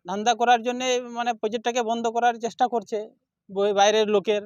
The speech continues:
কাজ নাই, ধান্দা নাই। এইখানকার, আমি যারা আদিবাসী লোক আছে, তাদের কোনো কা-, মানে, কাজে হেল্প করবে সেরকম লোক নাই, মানে, গোঁজা, আহ, লাগাবে সেরকম লোক আছে।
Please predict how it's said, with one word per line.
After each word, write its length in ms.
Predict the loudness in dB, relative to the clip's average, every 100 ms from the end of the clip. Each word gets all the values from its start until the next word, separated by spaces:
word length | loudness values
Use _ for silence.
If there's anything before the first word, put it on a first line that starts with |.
| -12 _
কাজ 220 | 0 0
নাই, 200 | 0 0
ধান্দা 340 | 0 -2 2 2
নাই। 220 | 0 -4
এইখানকার, 540 | -6 -4 -2 2 0 0 _ _ _ -10
আমি 160 | -2
যারা 200 | 2 4 4
আদিবাসী 400 | 4 2 2 0
লোক 160 | -4 -4
আছে, 260 | -4 -8 -10 _ _ _
তাদের 300 | -2 2 2
কোনো 300 | 2 -2 -2
কা-, 220 | -4 -4
মানে, 280 | -2 -2 0
কাজে 500 | 0 2 4 4 4 0
হেল্প 280 | 0 0 0
করবে 280 | 0 0 0
সেরকম 340 | 0 -2 -2
লোক 160 | -2 -4
নাই, 220 | -6 -12 _ _ -10
মানে, 120 | -6
গোঁজা, 540 | -4 -2 2 4 4 4
আহ, 340 | 0 -12 -8
লাগাবে 360 | -2 0 2 0
সেরকম 320 | -2 -4 -6
লোক 180 | -6 -6
আছে। 260 | -10 -14